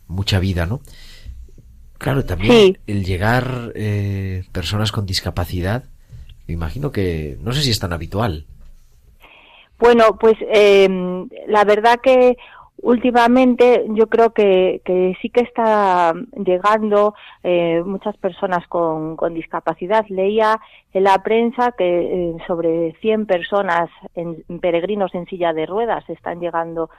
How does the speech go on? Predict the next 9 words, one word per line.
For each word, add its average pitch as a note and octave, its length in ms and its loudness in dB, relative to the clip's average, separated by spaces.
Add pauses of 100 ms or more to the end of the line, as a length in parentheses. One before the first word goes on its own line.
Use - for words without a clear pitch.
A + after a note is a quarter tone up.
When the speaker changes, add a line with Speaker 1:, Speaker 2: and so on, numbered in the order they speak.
(340)
Speaker 2:
eh, D#3 1040 -8
cada D#3 400 -2
año. E3+ 260 -6 (100)
Es F3+ 140 -12
verdad F#3+ 300 -4
que G#3 80 -8
hay G3 100 -4
muchas G3+ 380 -8
asociaciones G#3 880 -6